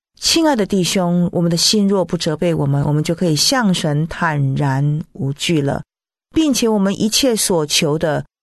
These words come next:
就从他得着，因为我们遵守他的命令，行他所喜悦的事。”神的命令就是叫我们信他儿子耶稣基督的名，并且照着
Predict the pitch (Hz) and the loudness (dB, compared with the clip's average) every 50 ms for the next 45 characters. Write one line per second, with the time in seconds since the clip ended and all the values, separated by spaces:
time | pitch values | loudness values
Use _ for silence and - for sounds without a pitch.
0 | _ _ - 247 233 196 160 165 - - - 147 135 139 151 165 170 - - 185 | _ _ -2 0 0 0 -2 -4 -4 -4 -2 -2 0 0 0 0 -2 -2 -2 -2
1 | 185 180 180 180 185 - 151 139 135 120 - - 139 127 131 131 143 - _ _ | 0 0 0 -2 -2 -2 -2 -2 -2 -2 -2 -2 -2 -2 -2 -2 -4 -4 _ _
2 | _ _ _ _ _ - 247 247 247 240 247 226 208 180 180 165 160 160 165 165 | _ _ _ _ _ 0 2 2 2 2 2 2 2 0 0 0 0 0 0 0
3 | - 277 285 294 302 277 - 240 190 185 - 240 226 214 202 208 226 214 196 190 | 0 2 2 2 2 2 2 0 0 0 0 0 0 2 2 2 2 4 4 4
4 | 208 214 190 165 151 - _ _ _ _ _ - - - - - 160 151 156 165 | 2 2 2 0 -2 -4 _ _ _ _ _ -4 -2 0 2 2 2 2 0 0
5 | 170 - 180 175 165 165 170 170 - - _ _ _ - - - - 156 139 131 | 0 0 0 0 0 0 -2 -4 -6 -10 _ _ _ -8 -6 -2 -2 0 0 0
6 | 131 139 143 - - - - - 123 - - - 143 135 - 131 - - - - | 0 0 -2 -2 -2 -2 0 -2 -2 -4 -4 -4 -4 -4 -4 -6 -6 -4 -2 0
7 | 151 147 - - _ _ _ _ _ - - - 208 208 214 208 208 233 226 208 | 0 0 -2 -4 _ _ _ _ _ -2 0 0 2 2 2 2 2 2 2 4
8 | 190 196 202 190 165 151 143 - _ _ _ - 208 180 - 196 185 - 226 202 | 4 4 2 2 2 0 -2 -4 _ _ _ -2 -2 0 0 -2 -2 0 0 0
9 | 180 160 165 156 143 143 143 143 156 170 - - 330 302 254 226 - - 220 208 | 0 -2 -2 -2 0 0 0 0 0 0 2 2 2 2 2 2 0 0 -2 0
10 | - - 165 175 175 - 175 165 143 156 170 180 190 - 220 214 262 254 - 262 | 0 0 0 0 0 0 0 2 2 2 0 0 0 0 0 0 0 0 2 0
11 | 240 240 214 196 175 165 165 170 185 202 - _ _ _ _ _ - 240 220 185 | 2 2 2 2 2 2 4 2 2 0 -2 _ _ _ _ _ 0 0 2 2
12 | 165 - - 160 151 143 147 - - 311 294 247 196 170 - 175 143 113 78 | 0 0 0 0 -2 -2 -2 -2 0 0 2 0 0 0 0 0 0 -2 -4